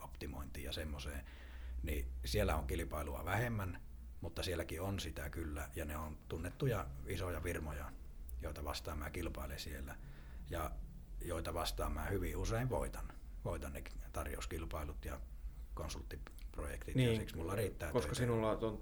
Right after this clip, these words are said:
Speaker 2: totta kai pystyt, äh, niin, no näistä kuluista ja muista sun, äh, organisaatiorakenteesta
Speaker 1: No joo,
Speaker 2: johtuenkin
Speaker 1: mutta
Speaker 2: varmasti, mutta onko siinä muita tekijöitä, miksi voitat niitä tarjouskilpailuja? Toki, toki
Speaker 1: Se on
Speaker 2: osaaminen ja
Speaker 1: se,
Speaker 2: varmaan referenssit
Speaker 1: niin, ja on
Speaker 2: vaikuttaa.
Speaker 1: referenssit, osaaminen ja sitten myös,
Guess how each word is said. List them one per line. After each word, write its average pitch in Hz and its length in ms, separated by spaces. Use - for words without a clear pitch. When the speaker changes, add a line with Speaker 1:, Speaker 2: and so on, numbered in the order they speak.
Speaker 2:
totta - 220
kai 104 220
pystyt, - 480
äh, - 60
niin, 101 300
no 110 60
näistä 113 280
kuluista 120 460
ja 110 80
muista 113 420
sun, - 340
äh, - 40
organisaatiorakenteesta 113 1400
Speaker 1:
No 120 120
joo, 147 160
Speaker 2:
johtuenkin 123 560
Speaker 1:
mutta 113 80
Speaker 2:
varmasti, 110 340
mutta 113 280
onko 117 140
siinä 127 160
muita 135 260
tekijöitä, 101 380
miksi 101 260
voitat 101 280
niitä 98 160
tarjouskilpailuja? 101 760
Toki, 107 260
toki 117 220
Speaker 1:
Se 120 80
on 123 60
Speaker 2:
osaaminen 110 400
ja 107 60
Speaker 1:
se, 107 40
Speaker 2:
varmaan 113 260
referenssit 117 640
Speaker 1:
niin, 127 120
ja 135 100
on - 40
Speaker 2:
vaikuttaa. 127 280
Speaker 1:
referenssit, 123 560
osaaminen 107 540
ja 95 80
sitten 117 340
myös, 139 240